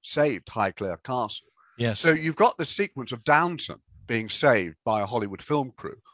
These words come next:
Speaker 1: while Downton itself is saving Highclere. So it's sort of working on two different levels.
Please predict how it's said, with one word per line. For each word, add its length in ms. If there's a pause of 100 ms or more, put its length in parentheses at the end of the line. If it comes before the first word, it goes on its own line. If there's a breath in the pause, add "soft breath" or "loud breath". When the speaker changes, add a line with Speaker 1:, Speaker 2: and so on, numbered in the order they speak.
Speaker 1:
while 120
Downton 380
itself 460
is 120
saving 420
Highclere. 540 (420 soft breath)
So 120
it's 100
sort 140
of 80
working 380
on 100
two 220
different 300
levels. 500